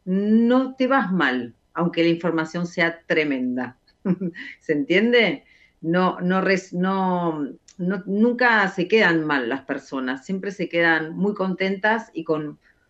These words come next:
muchas ganas de, de encarar la vida de otra manera. Esto es lo que sucede. Eh,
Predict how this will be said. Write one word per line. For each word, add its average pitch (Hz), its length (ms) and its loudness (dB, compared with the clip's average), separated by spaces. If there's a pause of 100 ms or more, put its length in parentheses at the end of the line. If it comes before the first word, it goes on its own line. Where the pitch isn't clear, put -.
(180)
muchas 247 520 0
ganas 208 400 0
de, 151 440 0 (120)
de 139 180 -4
encarar 143 420 2
la 202 120 0
vida 190 260 2
de 160 100 4
otra 160 220 -2
manera. 120 520 -6 (880)
Esto 170 240 -2
es 135 40 -4
lo 131 160 0
que 123 120 -6
sucede. 113 640 -10 (480)
Eh, 139 760 0